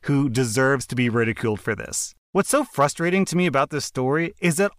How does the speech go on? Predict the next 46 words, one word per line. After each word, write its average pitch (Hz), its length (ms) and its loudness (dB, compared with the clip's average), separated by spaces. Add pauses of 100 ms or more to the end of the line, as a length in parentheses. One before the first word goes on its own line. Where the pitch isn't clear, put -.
all 214 340 2
three 190 380 0
things 175 400 2
had 147 200 0
to 147 60 0
happen 123 520 0
for 135 160 -2
it 139 80 -2
to 147 80 -8
be 151 140 0
a 131 40 0
cringy 131 340 -2
moment. 117 460 0 (400)
One, 151 440 2 (100)
I 147 80 2
had 180 220 2
to 190 80 0
decide 143 520 2
to - 80 -6
park 131 260 0
next 120 220 -4
to 113 60 -12
this 107 180 -4
guy, 104 380 -4 (300)
which 120 360 -2
I 120 140 0
did. 98 360 -6 (240)
Two, 226 380 2 (140)
we 214 160 2
had 240 160 2
to 247 80 -2
perfectly 214 600 0
synchronize 131 720 0
so - 160 -4
that 147 140 0
we 160 100 -2
were 160 140 4
both 139 280 2
at 165 120 -6
the 165 80 0
car 151 240 4
at 139 80 -6
the 139 80 -4
exact 123 320 -2
same 127 180 0
time. 117 440 0